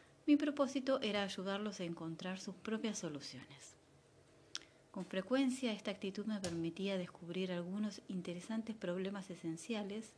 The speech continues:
que permanecían ocultos, incluyendo desequilibrios emocionales y autosabotajes mentales.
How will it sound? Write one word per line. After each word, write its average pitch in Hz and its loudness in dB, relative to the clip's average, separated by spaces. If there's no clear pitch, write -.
que 214 2
permanecían 190 2
ocultos, 147 -6
incluyendo 226 2
desequilibrios 190 -2
emocionales 208 0
y 196 -2
autosabotajes 190 -2
mentales. 151 -10